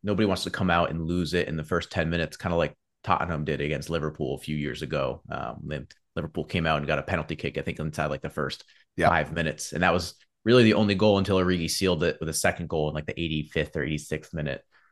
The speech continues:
Speaker 1: Um, so I, I think there's that, like, hesitancy to come into, you know, arguably the biggest match of many players' careers,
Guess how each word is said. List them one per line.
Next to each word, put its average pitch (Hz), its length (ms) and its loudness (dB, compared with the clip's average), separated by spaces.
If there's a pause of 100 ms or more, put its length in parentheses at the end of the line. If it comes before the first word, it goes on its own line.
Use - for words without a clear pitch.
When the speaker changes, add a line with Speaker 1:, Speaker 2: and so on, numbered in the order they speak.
(200)
Speaker 1:
Um, 71 460 -8 (100)
so - 140 2
I, - 100 4
I - 140 2
think 110 200 2
there's 104 220 4
that, - 260 2
like, 76 220 0
hesitancy 90 680 -2
to 78 280 -4
come 92 260 0
into, 82 360 -2 (160)
you - 80 -6
know, - 80 -8
arguably 87 360 2
the 78 100 -2
biggest 82 280 0
match 85 240 0
of 85 180 -4
many 95 220 2
players' 87 360 0
careers, 92 640 0